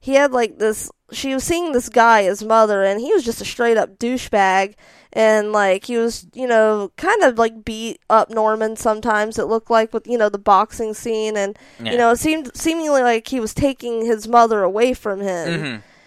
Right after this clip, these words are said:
Speaker 1: And so, you know, he felt like he was all alone, he wanted to, you know, he felt like he was betrayed, so he put the strychnine in the
Speaker 2: Now,
Speaker 1: tea.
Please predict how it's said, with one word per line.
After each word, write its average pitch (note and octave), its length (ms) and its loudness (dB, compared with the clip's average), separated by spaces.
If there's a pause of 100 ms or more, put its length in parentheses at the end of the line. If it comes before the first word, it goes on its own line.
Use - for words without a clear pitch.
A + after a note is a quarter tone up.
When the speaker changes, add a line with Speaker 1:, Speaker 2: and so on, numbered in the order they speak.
(260)
Speaker 1:
And A3+ 280 0
so, A3 640 2 (380)
you B3 120 -4
know, G#3+ 180 4
he A#3+ 140 -4
felt C4+ 220 4
like B3 160 4
he C4 80 -8
was A3+ 160 -2
all A3+ 360 8
alone, C#4 520 2
he A#3 140 -6
wanted A3+ 340 -2
to, G#3+ 320 2
you A3+ 140 -2
know, G3 260 2
he A3+ 120 0
felt A3+ 180 4
like A3 100 0
he A#3 100 -6
was A3 120 -6
betrayed, B3+ 560 -2
so G#3 280 2
he G#3 420 -8
put - 180 -8
the G#3 80 -6
strychnine A#3 680 -2
in G#3 180 -4
the - 80 -6
Speaker 2:
Now, - 40 -6
Speaker 1:
tea. F3+ 320 -10